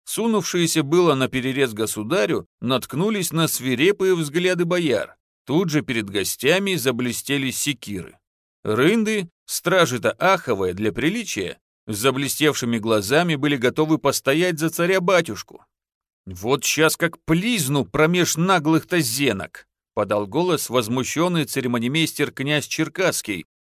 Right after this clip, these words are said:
шедший одесную от царя. "Это ещё откуда?" Государь,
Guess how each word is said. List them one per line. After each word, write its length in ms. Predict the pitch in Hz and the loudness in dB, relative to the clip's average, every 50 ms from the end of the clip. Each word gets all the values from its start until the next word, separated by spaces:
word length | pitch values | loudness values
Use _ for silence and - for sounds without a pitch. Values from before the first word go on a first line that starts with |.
| _ | _
шедший 480 | - - - 202 220 170 - - 185 160 | -6 -2 0 0 0 0 0 -2 -2 -2
одесную 760 | - 143 143 139 131 135 120 - - 156 175 170 156 139 - | 0 0 0 0 0 -2 -4 -4 -2 -2 0 0 0 0 0
от 140 | 135 127 - | -2 -2 -2
царя. 480 | - - 127 117 107 98 92 82 - - _ _ _ _ _ _ _ | -2 0 0 0 0 0 -2 -2 -4 -8 _ _ _ _ _ _ _
"Это 380 | - 98 120 131 127 - - 165 | -4 -2 -2 -2 -2 0 0 2
ещё 420 | 165 160 147 - - 180 196 208 | 2 2 2 0 0 2 4 4
откуда?" 640 | 185 180 - - - 262 262 196 135 104 78 69 - - _ _ _ _ _ _ _ _ _ _ _ _ _ - | 2 0 -4 -8 -6 -4 -2 0 0 0 0 -2 -8 -14 _ _ _ _ _ _ _ _ _ _ _ _ _ -8
Государь, 720 | 98 117 120 110 - 110 104 104 127 156 202 214 175 160 | -4 -4 -2 -2 -2 -4 -2 0 2 4 4 2 0 -4